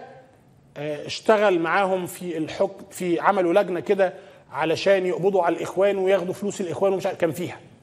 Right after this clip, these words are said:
بعد كده عملوا دستور، هو كان من الناس اللي فصلت الدستور والقوانين اللي عايزها عبد الفتاح السيسي. بعد كده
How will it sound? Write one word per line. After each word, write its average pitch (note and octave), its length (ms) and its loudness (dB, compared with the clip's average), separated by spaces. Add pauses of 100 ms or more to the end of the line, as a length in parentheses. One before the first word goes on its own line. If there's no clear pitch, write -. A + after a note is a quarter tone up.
(520)
بعد F3+ 280 4
كده A3 440 4 (240)
عملوا G3+ 380 4
دستور، G3 440 0
هو F3+ 300 4 (120)
كان F3 120 -2
من F3 100 0
الناس F#3 260 -2
اللي F3+ 120 -2
فصلت F3+ 440 -4
الدستور D#3+ 440 -2
والقوانين E3 520 2
اللي D#3 120 0
عايزها D#3+ 280 0
عبد C#3 100 -6
الفتاح C#3+ 360 -6
السيسي. F#3 380 -6 (360)
بعد F3+ 220 4
كده G#3+ 340 4